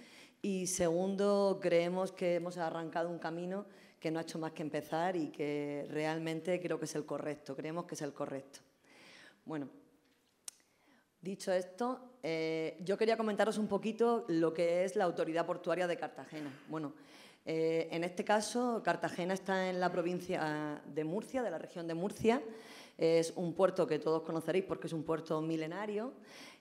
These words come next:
Eh, en este momento, eh, la cifra de negocios que tiene al-, alcanza los cuarenta y cinco millones de euros, eh, tiene un beneficio de veinte millones de euros y, eh,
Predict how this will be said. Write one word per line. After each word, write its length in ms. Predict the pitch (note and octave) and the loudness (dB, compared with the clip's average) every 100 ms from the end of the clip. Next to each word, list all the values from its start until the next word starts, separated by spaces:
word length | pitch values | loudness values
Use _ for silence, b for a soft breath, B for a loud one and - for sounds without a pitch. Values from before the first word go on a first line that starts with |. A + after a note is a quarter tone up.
| - | 2
Eh, 1200 | F3+ F3+ E3+ E3 E3 D#3+ D#3+ D#3+ D#3+ D#3+ D#3 - | 10 12 12 12 12 10 8 8 8 6 2 0
en 180 | F3+ E3+ | 2 4
este 180 | F#3 G#3 | 4 6
momento, 800 | F#3+ F#3 G#3+ G#3+ E3+ D3 C#3 B B B - | 6 6 4 4 4 4 -2 B B B 2
eh, 640 | F#3 F3+ F3 E3+ E3+ E3+ E3 | 6 8 8 8 6 6 4
la 140 | E3+ | 2
cifra 320 | E3+ F#3 F3+ | 0 2 2
de 80 | F3 | 4
negocios 440 | E3+ F3+ G#3+ D#3+ - | 4 2 2 -2 0
que 120 | D#3 | -2
tiene 220 | F#3 F#3+ | 0 0
al-, 260 | D#3 - - | -2 -4 -4
alcanza 680 | D3 C#3+ F3+ G3+ G3 D3+ - | -2 0 0 0 0 -2 0
los 140 | D3+ | -4
cuarenta 300 | D3 D3 D3 | -2 -2 0
y 20 | D3+ | -2
cinco 240 | E3+ D#3+ | -2 0
millones 340 | D#3+ D#3+ D#3+ | 0 0 0
de 140 | D#3 E3+ | 2 2
euros, 480 | A3+ G#3+ A#3 D4 - B B B - | 4 4 2 0 -8 B B B 0
eh, 400 | D#3 D#3 D#3 D#3 | 4 6 4 2
tiene 180 | F#3+ F#3+ | 2 4
un 80 | F3 | 4
beneficio 800 | E3 D#3+ F#3+ - E3 C#3+ C#3 - | 2 2 0 2 2 2 0 -8
de 240 | - C#3+ D3 | -6 -2 2
veinte 320 | D#3+ E3 D#3+ | 2 2 2
millones 420 | D3+ D#3 D#3 D3+ | 0 0 0 0
de 160 | D3+ D#3+ | 0 0
euros 500 | G#3 G3+ G3+ C#4+ - B B B B | 0 0 -2 -4 -10 B B B B
y, 540 | - A3 A3+ A#3+ A#3 - | -2 0 2 2 2 0
eh, 360 | F3 D#3+ D#3 | 2 4 4